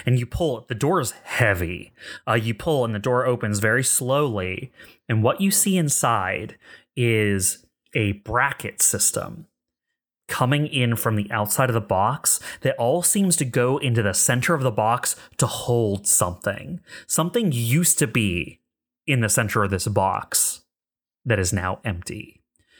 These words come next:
You see the wires from outside of the box all seem to come in from the outside of the box, like they would all connect into whatever used to be in the center of this box.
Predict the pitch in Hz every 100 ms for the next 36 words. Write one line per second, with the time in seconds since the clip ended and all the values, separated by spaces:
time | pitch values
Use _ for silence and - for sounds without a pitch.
0 | - _ 123 131 196 165 151 127 151 185
1 | 120 95 95 - - 127 113 117 135 -
2 | 147 135 127 110 104 147 - - - -
3 | - 143 156 202 202 - 190 180 165 139
4 | - 139 120 - 175 180 139 110 120 120
5 | 120 139 160 127 110 113 160 - - -
6 | 139 139 143 143 147 202 202 170 147 143
7 | 147 - - 139 143 131 123 101 90 73
8 | - - - 131 127 135 127 110 110 131
9 | 139 - 143 143 131 117 - 117 101 -
10 | 107 104 117 104 101 95 101 95 - -
11 | - - -